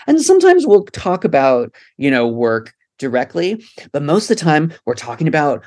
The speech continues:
what T V shows are we watching? Oh, what movie did we just see? You know,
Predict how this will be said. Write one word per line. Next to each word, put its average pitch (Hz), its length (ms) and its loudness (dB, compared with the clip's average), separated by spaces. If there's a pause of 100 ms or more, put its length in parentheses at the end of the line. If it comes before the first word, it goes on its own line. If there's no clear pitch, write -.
(260)
what 135 300 0
T 156 200 -4
V 165 100 0
shows 160 300 -2
are 127 60 -2
we 117 120 0
watching? 101 560 -8 (160)
Oh, 165 180 -2
what 135 240 -2
movie 190 380 -2
did 131 160 -6
we 117 140 -4
just 104 380 -8
see? 98 360 -8
You 131 140 0
know, 131 160 2